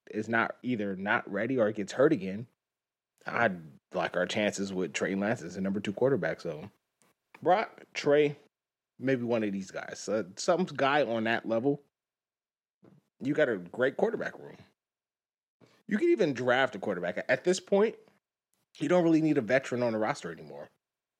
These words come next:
You draft a quarterback if they wanna go that route. I doubt that Kyle Shanahan wants to have three,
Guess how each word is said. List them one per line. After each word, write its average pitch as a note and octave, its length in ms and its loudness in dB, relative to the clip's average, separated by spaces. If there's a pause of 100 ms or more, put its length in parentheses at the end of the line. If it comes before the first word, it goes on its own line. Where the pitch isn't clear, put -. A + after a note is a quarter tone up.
(120)
You E3 80 -4
draft D#3+ 360 4
a F#3+ 40 -8
quarterback E2 460 -2 (320)
if A#2 100 -4
they C3 100 2
wanna B2 220 2
go G#2+ 140 0
that G2 220 0
route. A#2+ 200 2
I F2 100 -2
doubt C#3+ 460 0
that A#2 320 0
Kyle B2+ 220 -2
Shanahan A2 400 -4
wants G#2 160 -8
to G#2 60 -6
have E2+ 100 -12 (100)
three, A2 420 -4